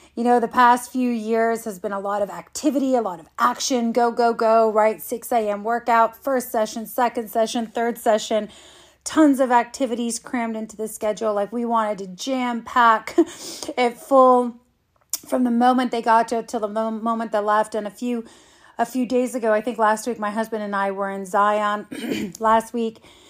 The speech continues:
And, uh, wow, there's been a lot of travels, <laughs> okay? Like, I, it's funny that I'm saying slow down to speed up because I've been doing a lot of things,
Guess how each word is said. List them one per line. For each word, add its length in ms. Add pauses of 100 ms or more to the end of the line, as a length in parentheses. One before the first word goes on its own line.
(280)
And, 320
uh, 240
wow, 400
there's 240
been 140
a 100
lot 240
of 100
travels, 600
<laughs> 60
okay? 280
Like, 220
I, 160
it's 260
funny 280
that 120
I'm 120
saying 240
slow 240
down 180
to 80
speed 240
up 180
because 380 (540)
I've 140
been 180
doing 580 (100)
a 100
lot 260
of 100
things, 600